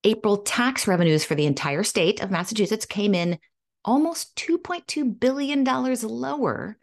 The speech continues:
than what the state collected in the same month of last year, and one point four billion dollars below the state's benchmark projection.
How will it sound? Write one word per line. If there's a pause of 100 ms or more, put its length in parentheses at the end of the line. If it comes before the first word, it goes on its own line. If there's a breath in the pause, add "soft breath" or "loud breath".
(340 soft breath)
than
what
the
state
collected
in
the
same
month
of
last
year, (560 soft breath)
and
one
point
four
billion
dollars
below
the
state's
benchmark
projection.